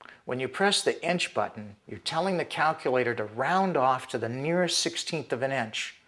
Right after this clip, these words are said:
but it's really using this decimal fraction. I'll show you what I mean. We'll hit Control. Let me clear everything.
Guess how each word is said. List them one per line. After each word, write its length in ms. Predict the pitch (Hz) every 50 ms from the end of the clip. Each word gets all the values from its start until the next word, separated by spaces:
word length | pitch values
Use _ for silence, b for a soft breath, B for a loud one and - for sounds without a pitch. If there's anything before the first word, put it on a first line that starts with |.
| B B B B B B
but 80 | - -
it's 180 | 131 127 -
really 320 | - 139 185 254 226 247 185
using 440 | 120 120 127 120 113 - 147 143
this 180 | 156 156 165 -
decimal 500 | - - 196 214 220 - - 131 117 110
fraction. 680 | 117 - - 170 185 185 196 - - - - - - - _ _ B B B B B B
I'll 80 | - 147
show 200 | - - - 214
you 160 | 214 208 202
what 160 | 175 170 165
I 100 | 156 143
mean. 300 | 135 131 131 113 - - - - _ B B B B B B
We'll 120 | - 127
hit 300 | - - 240 240 - -
Control. 600 | - - 190 185 - - 175 147 131 117 120 127 -
Let 100 | - 180
me 160 | 196 185 165 - - - - _ - - - - _ _ _ _
clear 260 | - - - 160 147 123
everything. 380 | 110 107 104 - 113 110 127